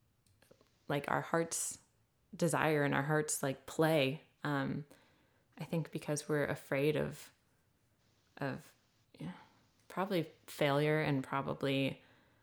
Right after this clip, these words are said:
y-, you know, losing something. But I think in not living the life that we really want or trusting ourselves with that, um, we lose something else,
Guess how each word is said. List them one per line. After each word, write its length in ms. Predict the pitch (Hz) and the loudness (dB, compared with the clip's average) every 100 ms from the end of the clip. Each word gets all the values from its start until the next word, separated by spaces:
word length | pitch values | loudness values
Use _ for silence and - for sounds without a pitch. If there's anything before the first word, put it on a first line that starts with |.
| _ _ _ _ _ _ _ _ - | _ _ _ _ _ _ _ _ -20
y-, 200 | - - - | -20 -20 -12
you 120 | 165 151 | -4 -2
know, 180 | 143 | 0
losing 640 | 135 147 151 156 147 143 165 _ _ _ _ _ - | 0 0 0 0 0 0 -4 _ _ _ _ _ -6
something. 640 | - 147 151 135 123 165 - _ _ | 0 0 0 -2 -2 -4 -10 _ _
But 160 | 143 - | -4 -4
I 80 | 147 | -4
think 260 | 165 160 | -2 -2
in 180 | 139 135 | 0 2
not 320 | 135 143 139 - - - - _ _ - | 2 2 -2 -6 -20 -20 -20 _ _ 0
living 340 | 156 151 151 | 4 4 4
the 100 | 139 | 4
life 240 | 131 135 - | 4 0 0
that 120 | - | -2
we 80 | 143 | -2
really 260 | 131 131 123 | 0 2 2
want 460 | 127 147 135 - 139 | 4 4 2 -2 -4
or 160 | 131 | -2
trusting 480 | - 147 156 - 139 | 0 0 0 -2 -2
ourselves 460 | 143 - - - - | -2 -2 -2 -4 -8
with 140 | - | -4
that, 300 | 50 - - - - - _ - | -2 -2 -4 -14 -20 -20 _ -6
um, 320 | - - 185 - _ - | -4 -4 -10 -14 _ -2
we 160 | 151 | 0
lose 240 | 139 131 - | 2 2 0
something 380 | 131 139 131 110 | 0 0 2 2
else, 380 | - - - | 0 -4 -8